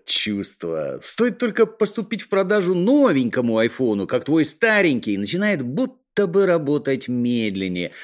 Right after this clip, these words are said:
Ну, словно сам чувствует, что устарел и пора его менять. А недавно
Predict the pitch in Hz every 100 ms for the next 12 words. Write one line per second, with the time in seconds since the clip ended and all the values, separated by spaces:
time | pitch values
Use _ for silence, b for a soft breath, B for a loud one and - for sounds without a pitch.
0 | B B 156 151 - - 135 127 131 -
1 | 160 147 120 131 117 - 95 - 117 120
2 | - 135 170 165 135 - 143 95 92 131
3 | 143 95 98 101 101 _ 78 98 90 78
4 | 60 - - _ B B B B B _
5 | _ _ - 143 151 143 220 233 156 92
6 | -